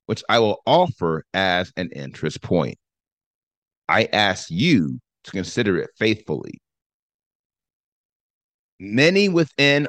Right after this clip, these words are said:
our world have been led to believe the people who call themselves Jews are all descendants of Jacob, i e, they are all the original nation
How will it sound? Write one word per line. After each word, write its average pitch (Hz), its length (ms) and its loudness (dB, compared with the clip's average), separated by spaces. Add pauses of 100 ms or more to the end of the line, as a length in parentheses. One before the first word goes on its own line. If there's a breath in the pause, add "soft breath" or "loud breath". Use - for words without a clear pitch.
our 123 180 6
world 95 420 -2 (720)
have 151 400 -2
been 139 240 -2
led 117 260 0
to - 80 -20
believe 85 400 -10 (640)
the 196 80 -4
people 170 400 -4
who 151 200 -4
call 143 360 2
themselves 104 640 -2
Jews 82 680 0 (480)
are 95 260 2
all 143 340 4
descendants 107 840 -4
of 80 160 -6
Jacob, 80 540 -4 (800)
i 202 180 0
e, 82 420 -8 (480)
they 113 400 0
are 117 400 6
all 90 640 2
the 110 160 2
original 101 380 -2
nation 95 640 -4